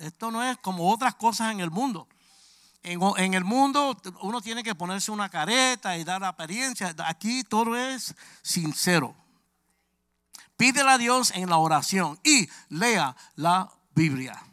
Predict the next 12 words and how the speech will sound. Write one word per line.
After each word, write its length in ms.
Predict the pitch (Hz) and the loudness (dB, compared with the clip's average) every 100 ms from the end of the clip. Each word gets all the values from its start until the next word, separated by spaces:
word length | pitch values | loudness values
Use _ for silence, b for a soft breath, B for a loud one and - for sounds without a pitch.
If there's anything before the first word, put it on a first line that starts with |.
| _ _ | _ _
Lea 280 | 147 190 196 | -8 -4 0
la 140 | 190 | 0
Biblia, 460 | 175 185 147 135 - | 0 -2 -4 -12 -12
esa 280 | 170 180 208 | -8 -6 -4
es 40 | |
la 160 | 196 190 | 0 4
base. 420 | 180 180 151 131 B B B _ | 4 4 2 -10 B B B _
Ahí 160 | 143 | -4
está 380 | 190 - 208 214 | -2 0 2 2
el 100 | 196 | 2
consejo 640 | - 139 131 - 190 202 190 | -2 -6 -4 -2 0 0 0
seguro. 760 | - 139 127 156 226 160 120 | -2 -2 0 4 6 4 0